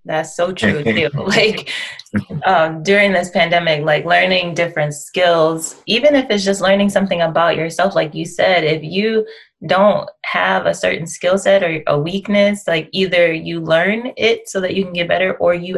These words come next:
Speaker 1: outsource it, because that's, like,
Speaker 2: Yeah.
Speaker 1: being
Speaker 2: Mm-hmm.
Speaker 1: smart. Like, why waste your time on something when you can just pay somebody else who knows how to do it and can get it done quickly?
Speaker 2: Mm-hmm.
Speaker 1: So I think that's really smart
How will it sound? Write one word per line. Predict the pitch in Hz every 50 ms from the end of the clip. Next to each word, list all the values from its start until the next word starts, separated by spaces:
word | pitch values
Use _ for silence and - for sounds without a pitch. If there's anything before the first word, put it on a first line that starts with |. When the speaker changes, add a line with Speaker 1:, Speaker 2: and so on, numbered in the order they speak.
| - -
Speaker 1:
outsource | 156 160 160 - - 131 - - -
it, | - 147 - - - _ -
because | 185 - - 175 160 160
that's, | - - 160 - 107 - -
like, | 156 - -
Speaker 2:
Yeah. | - 82 78 - 147 147 -
Speaker 1:
being | - 165 156 151
Speaker 2:
Mm-hmm. | 147 151
Speaker 1:
smart. | - - 151 160 143 127 -
Like, | - - 151 147 - - - - - - _ _ _ _
why | 170 165 160 175 185
waste | 185 190 208 208 202 -
your | 170 156 156
time | 151 - - 226 247 240 214 190 175 175 170 -
on | - 160 170
something | 170 - 165 165 156 160 156
when | 160 160
you | 165 180
can | 190 185
just | 165 165 -
pay | 180 165
somebody | 165 175 165 160 156 151
else | 156 156 156 151
who | - 156 151 147 143 143 143 143 143 - -
knows | 156 151 147 151
how | - 156
to | 160 156
do | 151 151
it | 147 147
and | 151 156
can | 151 143
get | 151 147 147
it | 143
done | 143 147 147 143
quickly? | 143 - 160 - - - - - - - _ _ _ _ _ _ _ _ _ -
Speaker 2:
Mm-hmm. | 107 127 123
Speaker 1:
So | 147 156
I | - - 170
think | - 170 160
that's | 156 160 160 156 -
really | 151 147 151 160 170 175 160 165 160
smart | 156 - - 156 156 151 143 131 -